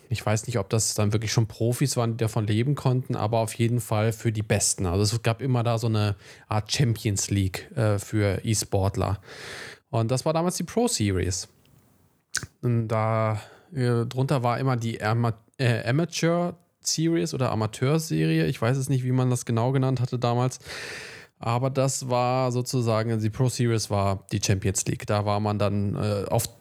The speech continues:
Turnieren, zumindest in Deutschland, vielleicht europaweit unterwegs, wurde eingeladen.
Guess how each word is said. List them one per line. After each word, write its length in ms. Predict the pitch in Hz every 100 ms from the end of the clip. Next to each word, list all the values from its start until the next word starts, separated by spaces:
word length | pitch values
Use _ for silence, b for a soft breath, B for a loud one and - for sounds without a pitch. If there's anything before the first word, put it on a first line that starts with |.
| _ -
Turnieren, 880 | 127 117 113 123 117 113 110 113
zumindest 280 | 110 127 123
in 80 | 120
Deutschland, 480 | 117 113 - 117 110
vielleicht 240 | 113 110
europaweit 760 | 123 117 120 127 113 110 107 107
unterwegs, 640 | 110 113 101 107 107 -
wurde 200 | 113 107
eingeladen. 920 | - 110 110 107 101 104 104 104 104